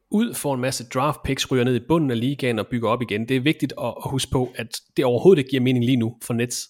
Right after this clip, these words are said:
øh, at sende alting væk og genopbygge via draftet, fordi Houston Rockets har deres første valg i to tusind og fireogtyve og seksogtyve, og kan bytte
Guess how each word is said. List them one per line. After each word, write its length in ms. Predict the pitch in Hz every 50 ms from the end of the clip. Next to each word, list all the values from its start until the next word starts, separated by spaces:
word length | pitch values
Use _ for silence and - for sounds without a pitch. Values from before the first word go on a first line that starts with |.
| _ _ _ -
øh, 60 | 117 107 -
at 100 | 131 113
sende 180 | - 151 131
alting 220 | 131 131 - 123 117
væk 100 | 117 120 120
og 80 | 117
genopbygge 400 | - 123 120 120 120 123 117 113
via 120 | 110 120 123
draftet, 400 | 117 113 101 107 - - 127 -
fordi 300 | - 117 117 113 - - -
Houston 360 | 165 190 - - 160 135 131
Rockets 260 | 139 147 143 127 -
har 160 | - 151 147
deres 280 | 123 - 127 135 139 -
første 300 | - 147 156 - - 131
valg 180 | 127 123 117 - _
i 80 | - 120 -
to 100 | - 127
tusind 220 | 117 117 - 113
og 40 | 104 -
fireogtyve 520 | - 160 180 180 - - 127 131 135 -
og 60 | - -
seksogtyve, 640 | - - 202 - - 156 - - 143 135 135 139 143 - - - _ _ _ _
og 400 | 139 143 175 233 226 226 - _ _ _ _ _ _
kan 120 | - - 113 - -
bytte 300 | 208 262 262 - 87